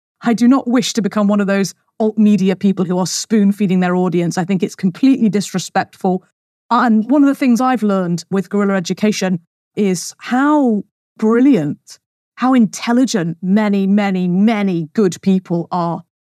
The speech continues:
They're ready for the nuanced conversations. They're ready for a three-hour dissection of legal documents.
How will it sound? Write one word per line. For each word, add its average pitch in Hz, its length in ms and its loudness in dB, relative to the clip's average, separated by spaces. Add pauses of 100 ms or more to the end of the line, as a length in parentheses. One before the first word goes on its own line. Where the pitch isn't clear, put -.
(240)
They're 254 240 0
ready 226 400 2
for 226 140 -2
the 196 80 0
nuanced 185 560 -2
conversations. 175 800 -4 (200)
They're 247 200 0
ready 254 280 2
for 214 200 -2
a 170 60 -4
three-hour 180 680 -2
dissection 185 840 -4
of 170 120 -4
legal 185 300 0
documents. 170 720 -6